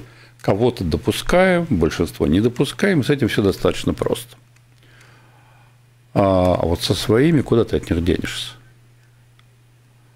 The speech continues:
И вот эти сильные чувства, знаменитая банальность "от любви до ненависти один шаг",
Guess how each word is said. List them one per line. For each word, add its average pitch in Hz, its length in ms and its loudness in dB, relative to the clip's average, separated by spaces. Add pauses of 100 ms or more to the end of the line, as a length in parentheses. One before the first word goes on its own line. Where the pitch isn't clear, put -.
(300)
И 113 80 2
вот 92 240 2
эти 98 360 0
сильные 92 680 2
чувства, 127 640 0 (920)
знаменитая 92 600 2
банальность 78 640 2
"от - 140 -2
любви 85 200 0
до 82 120 2
ненависти 78 460 0
один 76 240 0
шаг", - 360 -2